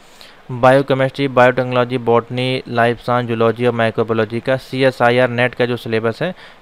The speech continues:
इन सभी का, सभी का एक ही syllabus है। इस पर आपको click करना है इस प्रकार से, तो यहाँ से download होगी आपकी पीडीएफ़, ठीक है। अब इसमें दिया गया है पूरा syllabus, इसी syllabus के अनुसार जो आपको है entrance exam की आपकी तैयारी करनी है,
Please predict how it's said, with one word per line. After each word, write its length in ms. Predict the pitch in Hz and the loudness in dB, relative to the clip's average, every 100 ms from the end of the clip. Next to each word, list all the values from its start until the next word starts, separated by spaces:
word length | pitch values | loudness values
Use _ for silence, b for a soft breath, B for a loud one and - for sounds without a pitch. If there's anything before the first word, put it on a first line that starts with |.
| - | -8
इन 80 | 143 | -4
सभी 300 | 147 139 151 | 0 0 0
का, 80 | |
सभी 460 | 143 - - 139 143 | -2 -4 -4 -4 0
का 80 | 147 | 2
एक 180 | 139 131 | 2 0
ही 60 | 147 | -6
syllabus 420 | 135 131 135 151 | -4 -2 -2 0
है। 100 | 139 | -4
इस 120 | 127 | -4
पर 160 | - 139 | -2 2
आपको 320 | 135 - 135 | 2 0 -6
click 280 | - 120 - | -4 -6 -4
करना 260 | 123 127 | -4 -4
है 140 | 135 139 | -4 -6
इस 80 | |
प्रकार 320 | - 123 120 117 | -6 -4 -4 -4
से, 200 | 165 196 - b b b b - - - - - - - - - - - - 156 - | -6 -10 -16 b b b b -20 -20 -20 -20 -20 -20 -20 -20 -20 -20 -20 -20 -14 -8
तो 60 | |
यहाँ 320 | 127 139 147 | 2 4 6
से 140 | 156 160 | 4 0
download 340 | 139 139 143 | 0 0 0
होगी 200 | 139 135 | 0 2
आपकी 240 | 131 - 139 | 0 0 -12
पीडीएफ़, 480 | - 113 104 98 - - - - | -8 -6 -4 -4 -6 -20 -20 -14
ठीक 200 | - 151 | -10 -4
है। 80 | 131 | -2
अब 200 | 107 120 | -2 -4
इसमें 300 | 127 143 147 | -6 -4 -4
दिया 200 | 135 139 | 0 2
गया 140 | 131 135 | 4 2
है 60 | |
पूरा 220 | 131 123 | 0 -2
syllabus, 460 | 113 - 113 135 151 B B B B 147 | -2 -2 -2 -2 -6 B B B B -6
इसी 240 | 135 170 | 0 -2
syllabus 420 | 147 143 143 147 | 0 0 2 0
के 100 | - | -2
अनुसार 400 | 127 123 127 123 | -6 -2 0 0
जो 120 | 120 | 2
आपको 320 | 120 113 - 123 | 0 0 -2 -4
है 180 | 135 | -4
entrance 380 | 123 110 117 113 | -6 -8 -8 -6
exam 360 | 113 104 107 104 | -8 -2 -4 -4
की 120 | - | -4
आपकी 300 | 110 - 127 | -4 -4 -10
तैयारी 320 | 120 107 104 | -6 -6 -6
करनी 300 | 113 95 101 | -8 -10 -10
है, 160 | 101 | -14